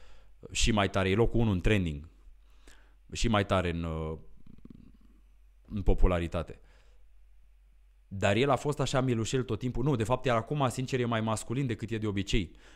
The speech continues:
E mai tăcut, e mai calm, e mai grav un pic, e mai analitic. Uh, în rest, era așa tot zâmbitor. "Hei, iubit, ce faci?" Știi? Era ceva de genul. Uh,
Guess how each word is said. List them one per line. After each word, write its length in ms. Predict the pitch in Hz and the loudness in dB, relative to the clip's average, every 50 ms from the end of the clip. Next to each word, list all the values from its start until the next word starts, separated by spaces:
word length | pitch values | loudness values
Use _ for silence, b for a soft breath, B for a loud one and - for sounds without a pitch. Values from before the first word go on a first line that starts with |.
| B B | B B
E 100 | 87 90 | -4 -2
mai 180 | 92 92 92 | 0 0 0
tăcut, 480 | - 98 90 - - 107 101 - - - | -2 -6 -8 -6 -6 -6 -6 -6 -6 -6
e 80 | 95 | -4
mai 220 | 90 87 87 90 - | -2 -2 -4 -4 -6
calm, 300 | - - 98 98 92 90 | -4 -2 0 0 0 -2
e 40 | 90 | -4
mai 200 | 87 85 85 80 | -4 -6 -6 -6
grav 340 | - 90 92 90 90 82 | -4 0 0 0 0 0
un 120 | 82 82 78 | -2 -6 -8
pic, 440 | - - 85 82 - - - - b b b b b b b | -8 -8 -10 -10 -10 -16 -20 -20 b b b b b b b
e 80 | - 82 | -10 -6
mai 180 | 87 90 90 | -4 -2 -2
analitic. 720 | 92 92 90 87 85 90 90 - - 87 - - - - - b b b b b b b | 0 0 -2 -2 -2 -4 -6 -6 -8 -10 -10 -12 -18 -20 -20 b b b b b b b
Uh, 380 | - - 92 90 87 87 87 85 82 - | -10 -6 -4 -2 -2 -2 -2 -4 -6 -10
în 120 | - 113 110 | -10 -8 -6
rest, 300 | 120 143 156 151 143 - | -4 -4 -4 -4 -6 -6
era 140 | 131 131 | -4 -4
așa 200 | 135 127 - 127 | -4 -2 -4 -4
tot 200 | 117 - 127 113 | -6 -6 -8 -8
zâmbitor. 480 | 107 113 117 113 117 110 - 139 143 147 | -8 -8 -6 -6 -6 -6 -6 -8 -8 -2
"Hei, 340 | - - 233 233 226 226 214 | 0 0 0 2 0 -2 -4
iubit, 380 | 208 185 196 185 - - - | -6 -6 -8 -12 -14 -18 -12
ce 100 | - - | -10 -10
faci?" 460 | 180 - 143 139 143 - - - - - | -8 -6 -6 -6 -8 -10 -14 -14 -16 -18
Știi? 300 | - - - 104 107 107 104 | -16 -12 -8 -8 -8 -8 -10
Era 300 | 104 101 101 101 101 101 | -10 -8 -8 -6 -6 -8
ceva 320 | 98 - - 104 98 101 98 | -8 -10 -10 -8 -6 -6 -4
de 100 | 98 98 | -4 -4
genul. 280 | 95 104 95 90 87 B B B B B B B B B B B B B B | -2 -2 -2 -2 -6 B B B B B B B B B B B B B B
Uh, 340 | - - 90 90 87 87 | -8 -4 -2 -2 -2 -2